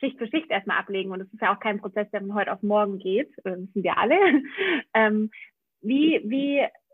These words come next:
hast du da vielleicht irgendwie, ich will jetzt nicht sagen Tipps und Tricks, weil das ist natürlich bei jedem anders. Jeder steht auf der anderen Seite seines Lebensbuch. Aber kannst du da vielleicht so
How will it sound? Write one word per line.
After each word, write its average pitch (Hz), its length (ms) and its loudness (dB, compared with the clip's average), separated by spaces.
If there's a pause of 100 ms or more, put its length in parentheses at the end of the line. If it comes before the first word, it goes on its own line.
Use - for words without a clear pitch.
(140)
hast 262 260 -2
du 294 80 -2
da 254 180 2
vielleicht 254 320 -2
irgendwie, 233 560 -2 (1080)
ich - 160 -20
will 202 80 -2
jetzt 196 140 -8
nicht 190 120 -14
sagen 190 220 -6
Tipps 220 260 -8
und 196 120 -10
Tricks, 262 320 -8
weil 180 140 -2
das 180 140 -10
ist 202 100 -14
natürlich 196 360 -4
bei 190 100 -2
jedem 190 240 0
anders. 240 380 2
Jeder 208 220 4
steht - 180 -2
auf 190 140 -4
der - 120 -2
anderen 214 340 0
Seite 208 300 0
seines 196 280 -8
Lebensbuch. 214 600 -4
Aber 208 180 -4
kannst 208 300 -4
du 202 120 -10 (800)
da 208 200 4
vielleicht 208 340 0
so 220 120 4